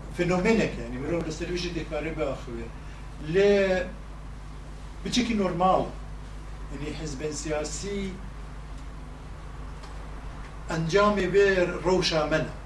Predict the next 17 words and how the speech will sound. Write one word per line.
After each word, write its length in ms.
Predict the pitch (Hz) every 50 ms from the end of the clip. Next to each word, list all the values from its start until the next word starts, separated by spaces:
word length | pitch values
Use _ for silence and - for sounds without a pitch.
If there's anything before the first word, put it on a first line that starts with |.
| - - - - -
Komulgehê 480 | - 143 139 139 135 135 147 147 156 151 143
me 80 | 143
ne. 140 | 135 117 - - - - - - - - - - - - - - - - - - -
Ga 260 | 156 151 160 165 160 156 - - 170 165 156 151 147 147 143 143 147 143
navbera 440 | 147 151 147 151 151 160 156 156 147
Süleymanî 540 | - - - 151 147 147 147 147 147 147 147
û 100 | 151 147 139
Hewlêr 320 | 147 143 143 147 151 143 143 147 - -
têkilîn 480 | - - - - 143 143 143 139 139 135 135 -
tune 200 | - 147 139 143
ye. 300 | 143 143 156 180 190 190 - - - - - - - - - - - - - - -
Çünkü 300 | - - 185 185 - 180 - - - - - - -
berê 340 | 196 202 208 202 196 180 175 170
rêgajê 500 | 180 175 170 190 202 208 208 190 170 - -
tune 160 | - 131 120 117 -
bû, 160 | - - 135
rê, 120 | 131 117